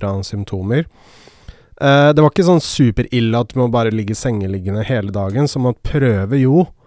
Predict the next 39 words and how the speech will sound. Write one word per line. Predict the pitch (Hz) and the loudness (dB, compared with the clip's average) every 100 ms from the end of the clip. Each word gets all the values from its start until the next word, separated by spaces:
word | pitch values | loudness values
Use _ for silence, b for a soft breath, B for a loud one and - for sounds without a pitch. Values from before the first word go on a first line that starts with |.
| _ - | _ -6
fortsatt | 123 - 180 | -4 0 -2
å | - 147 | -2 -2
tenke | 123 101 110 | -2 0 -2
at | 107 - - | -2 -8 -8
det | 127 | -4
går | 120 113 | 0 0
over | 110 98 | 0 -2
i | 110 | -2
løpet | 107 - | -4 -4
av | 113 107 | -2 -2
dagen. | 101 160 175 B B B B B - | 2 0 0 B B B B B -6
Men | 120 123 127 127 | -2 0 2 0
så | - 131 | -2 -4
kom | - 107 110 | -2 -2 0
det | 147 | 0
litt | 139 | 2
sånn, | 135 127 123 113 b b b b _ | 2 2 0 -4 b b b b _
det | 143 | 0
var | 156 | 2
litt | 156 | 4
sånn | 156 | 4
langvarig, | 156 123 104 95 107 185 - - | 4 2 0 0 2 0 0 -10
så | - | -4
det | 147 | -2
kom | - 147 | 0 2
nye | 147 120 107 | 2 2 0
symptomer | 135 131 127 104 110 | -2 -4 -4 -4 -2
egentlig | 113 104 123 | -4 -4 -6
hver | 110 110 107 | -4 -4 -2
dag | 104 120 143 | -2 0 0
med | 131 113 113 110 | -2 -2 -2 -4
liksom | 104 110 101 104 b b b b b b - | -4 -6 -6 -8 b b b b b b -4
først | 135 - | -2 -2
forkjølelse, | 135 - 117 101 98 123 117 113 | -4 0 0 0 -2 -2 0 0
så | - 113 | -2 -2
litt | 113 107 | -2 -2
feber, | 120 107 101 113 113 113 | -4 -4 0 0 0 0
og | 110 | -2
så | - - 113 113 110 107 | -4 -4 -4 -2 -2 -2